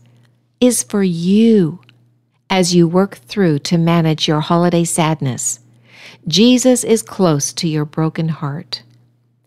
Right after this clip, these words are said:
He promises to save you and heal you as you experience the crushing of your spirit. Please believe this. Hold on to it.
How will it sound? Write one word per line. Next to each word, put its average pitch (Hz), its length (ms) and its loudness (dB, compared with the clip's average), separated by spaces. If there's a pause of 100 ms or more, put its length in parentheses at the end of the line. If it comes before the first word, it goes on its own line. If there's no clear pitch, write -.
(120)
He 220 120 2
promises 302 520 0
to 208 120 -4
save 269 400 -2
you 160 180 -2 (280)
and 202 440 2
heal 185 360 0
you 139 280 -4 (280)
as 302 260 2
you 311 100 4
experience 277 680 0
the 180 140 -4
crushing 170 640 -2
of 156 100 -2
your 170 140 -2
spirit. - 580 -8 (800)
Please 262 360 2
believe 151 440 -2
this. - 460 -8 (360)
Hold 381 340 4
on 359 260 -2
to 208 180 -2
it. - 300 -4